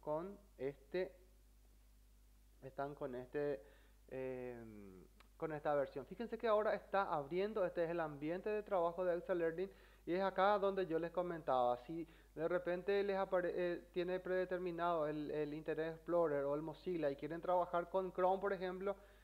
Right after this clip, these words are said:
entonces acá es donde uno define eso y acá simplemente le damos en guardar.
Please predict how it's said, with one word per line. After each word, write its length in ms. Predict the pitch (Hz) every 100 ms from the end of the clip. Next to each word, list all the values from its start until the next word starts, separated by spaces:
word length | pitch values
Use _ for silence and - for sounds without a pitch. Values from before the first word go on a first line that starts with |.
| -
entonces 360 | 139 180 180 185
acá 420 | 180 170 180 180
es 40 | 180
donde 260 | 170 175
uno 360 | 156 156 160 - 151
define 720 | 156 147 - 180 190 165 143
eso 240 | 147 202 196 - - -
y 40 | 156
acá 200 | 147 160
simplemente 640 | 170 165 151 143 143 156
le 80 | 151
damos 360 | 131 127 139 -
en 180 | 143 147
guardar. 400 | 135 123 107